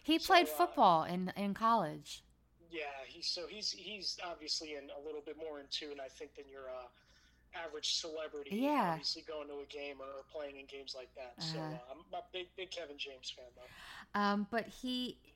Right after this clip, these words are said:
Speaker 1: in the episode, he joins a law firm somehow. I, I forget the, the gist of it, but, um, he, he makes it seem like he's a lawyer, or his,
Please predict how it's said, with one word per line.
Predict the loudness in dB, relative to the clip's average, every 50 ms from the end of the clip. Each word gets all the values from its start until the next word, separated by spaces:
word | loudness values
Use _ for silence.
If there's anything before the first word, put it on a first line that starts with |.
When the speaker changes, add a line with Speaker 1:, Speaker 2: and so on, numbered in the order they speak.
| _
Speaker 1:
in | 0 4 6 8
the | 8 8
episode, | 6 4 2 -2 -2 0 0 0 0
he | 0 -2 -2 0 -2 -2 -4 -6 -2
joins | 0 4 4 6 6 4 4 2 0 -4 -10 -20 -20 -20 _ -10 -6
a | -4 -2 -2 -4 -4 -6 -4
law | 2 4 4 4 4
firm | 2 0 -2 0 0 2 2 0 -2 -4 -6
somehow. | -4 -2 -2 0 0 0 0 2 2 2 2 2 0 -2
I, | -4 -6 -4
I | -4 -4
forget | -4 -2 -4 -4 -2 -2 -4 -4 -4
the, | -6 -6 -6
the | -4 -6 -8
gist | -6 -4 -4 -4 -4 -4 -4
of | -4 -4
it, | -6 -6 -2
but, | -2 -2 -2 -2 -4 -10 -20 -20 -20 -20 -20 -18 -18 -18 -20 -16 -6 -4
um, | 0 0 2 2 2 2 0 -4 -8
he, | -16 -10 -6 -4 -2 -2 -2 -4 -4 _ -12 -14 -14 -14 -16 _ _ _ -20 -20 _ -20 -20 -20 _ -20 -14
he | -10 -6 -4 -4 -4 -4 -8 _ -20 -20 -20 -16 -12 -6
makes | -2 2 4 4 4 4 2 0 -4
it | -4 -4 0
seem | 2 4 4 6
like | 4 2 0 0
he's | -2 -2 0 0
a | -2
lawyer, | 0 2 2 4 4 4 2 2 2 2 2
or | 2 0
his, | 0 -4 -4 -6